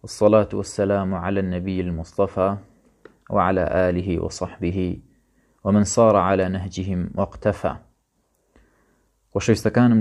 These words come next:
لە شەرحی بیرروباوەڕی ئیمام عومەری کوڕی عەبدولعەزیزدا لە پەیامی ئیثبات القەدەر والرد على غلاة القدرية نفاة علم الله تعالى،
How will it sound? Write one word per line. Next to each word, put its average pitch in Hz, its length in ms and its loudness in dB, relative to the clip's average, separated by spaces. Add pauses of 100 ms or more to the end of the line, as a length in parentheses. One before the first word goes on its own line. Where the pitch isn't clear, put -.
لە 98 100 4 (1160)
شەرحی 107 680 -2 (460)
بیرروباوەڕی 98 680 4 (160)
ئیمام 98 340 0 (140)
عومەری 95 320 -2
کوڕی 104 180 0
عەبدولعەزیزدا 90 800 -2 (1160)
لە 92 120 2
پەیامی 98 680 2 (880)
ئیثبات 101 380 2
القەدەر 110 480 2 (720)
والرد 92 380 -2
على 92 240 0
غلاة 92 440 -2
القدرية 101 760 0
نفاة - 380 -6
علم 87 240 -4
الله 85 260 -4
تعالى، 104 520 0